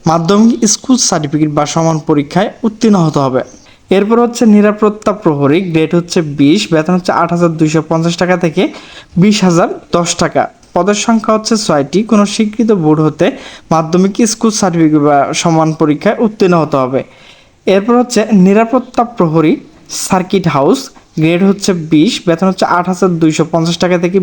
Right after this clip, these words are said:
বিশ হাজার দশ টাকা। পদের সংখ্যা হচ্ছে একটি। কোনো স্বীকৃত বোর্ড হতে মাধ্যমিক স্কুল সার্টিফিকেট বা সমান পরীক্ষায় উত্তীর্ণ হতে হবে। এরপর হচ্ছে বেয়ারার সার্কিট হাউস, গ্রেড হচ্ছে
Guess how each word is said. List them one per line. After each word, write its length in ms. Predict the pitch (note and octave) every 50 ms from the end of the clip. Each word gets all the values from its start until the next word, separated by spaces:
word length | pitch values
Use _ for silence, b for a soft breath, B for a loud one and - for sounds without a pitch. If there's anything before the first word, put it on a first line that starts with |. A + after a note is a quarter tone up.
| D#3+ D#3
বিশ 120 | D3+ D3 D#3 D3
হাজার 200 | C#3 F3 B3+ - B B B B B B B B - F3 F#3+
দশ 140 | G3+ F#3+ - - -
টাকা। 180 | D#3+ C3+ - C3+ E3+ -
পদের 240 | E3 E3 G3 G#3 G#3 -
সংখ্যা 300 | A#3 A3+ A3+ A3+ - A3+ A3+
হচ্ছে 220 | A3+ A3 - - B3+ - D3+
একটি। 200 | C3+ - - - F3 -
কোনো 140 | G3 G3 G3 F#3
স্বীকৃত 320 | - A3 G#3+ - B3+ A3 A3+ G#3+ E3+
বোর্ড 160 | D3+ D3+ D#3 E3+
হতে 140 | E3+ - F3 E3+ D3+
মাধ্যমিক 360 | D3 D3 D3 D#3 D#3+ F3 F3+ - - G#3 -
স্কুল 220 | - - A#3 A3 G#3 - -
সার্টিফিকেট 380 | E3 D3 D3+ C#3 C#3+ C#3+ C#3 C#3
বা 60 | C#3+ C#3 C#3 -
সমান 220 | D#3 D3+ D3+ D3+ D3 D3+
পরীক্ষায় 400 | D#3 D3 D3 C#3+ - F#3 A#3 D#4 B B B B B B B B -
উত্তীর্ণ 300 | G#3+ G#3+ - A#3 A3 G#3 G3 F3
হতে 140 | D#3+ - D3+ C3+
হবে। 160 | C3 C3 B2+ - - - _ _ _ b b b b b -
এরপর 220 | F#3+ F#3+ G3 A#3 A3+ A#3
হচ্ছে 220 | A#3 A3+ - F3+ G#3 C#4 - - - _ _ _ - G3 D#3 D3 C#3 C#3 - - _ _ _ _ _ - B3+ A#3 F3+ D#3+ D#3
বেয়ারার 420 | F3 E3+ F3 F3+ F3+ D#3+ D#3 C#4 F4+ - - - - -
সার্কিট 360 | - F3 E3 D#3+ - E3 D#3 D#3+ C3+
হাউস, 280 | D3+ D3 C#3+ D#3+ A#3+ C4+ - - B B B B B - D#3+
গ্রেড 180 | E3 F3 F3+ F3+ F#3+
হচ্ছে 160 | F#3 - G3+